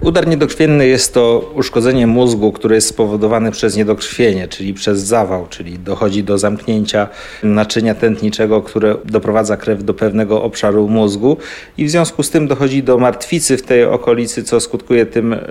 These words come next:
że dochodzi do zaburzenia czynności, które akurat są reprezentowane w tej niedokrwionej, już martwiczej okolicy.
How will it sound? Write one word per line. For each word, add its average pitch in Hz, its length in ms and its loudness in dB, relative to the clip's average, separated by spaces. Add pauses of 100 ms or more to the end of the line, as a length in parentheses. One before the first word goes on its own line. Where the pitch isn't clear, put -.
(120)
że 110 440 2 (340)
dochodzi 113 360 0
do 107 120 0
zaburzenia 113 540 2
czynności, 113 800 0
które 107 680 0
akurat 107 380 -2
są 110 200 0
reprezentowane 110 840 0
w - 60 -18
tej 98 220 -2
niedokrwionej, 98 840 -2 (580)
już - 220 -10
martwiczej 104 540 -4
okolicy. 104 580 -2